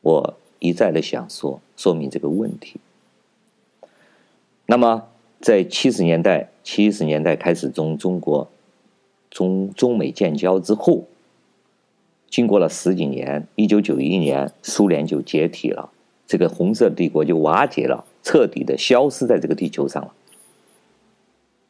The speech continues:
其中我觉得很重要的原因，就是因为我们中国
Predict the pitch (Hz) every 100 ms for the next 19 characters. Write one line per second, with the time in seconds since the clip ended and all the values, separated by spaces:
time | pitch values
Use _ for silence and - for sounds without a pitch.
0 | _ _ _ _ _ _ - _ - -
1 | 143 156 76 90 101 78 71 151 127 73
2 | 67 71 82 85 76 90 87 73 65 69
3 | 73 - 143 135 73 71